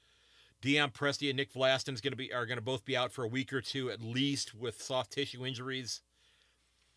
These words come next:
But the big news of the day was Dustin Martin announcing that just a little while ago that he's gonna be taking a leave of absence from the club. And again, I wish this young man nothing but the best. You know, he's,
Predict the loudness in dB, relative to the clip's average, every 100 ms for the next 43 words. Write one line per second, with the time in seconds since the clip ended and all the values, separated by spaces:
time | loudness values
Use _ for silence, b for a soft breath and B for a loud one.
0 | b -4 -2 -2 2 4 4 4 2 4
1 | 2 -2 0 2 2 2 -2 -6 _ _
2 | b b b b 0 0 2 2 2 2
3 | 0 2 2 0 2 2 2 -2 -2 -4
4 | -6 _ -8 -4 0 0 2 6 6 6
5 | 2 0 0 0 0 0 -2 2 2 2
6 | 0 0 2 2 2 4 4 4 0 -6
7 | -6 -6 -2 -2 -2 -6 _ b b b
8 | b b b b b b b _ -2 -2
9 | -2 -20 _ _ _ -8 -2 -2 -4 _
10 | 0 2 2 0 2 0 2 0 2 2
11 | 2 2 0 -2 -4 -4 -4 -2 -2 -4
12 | -8 -8 -6 -6 -6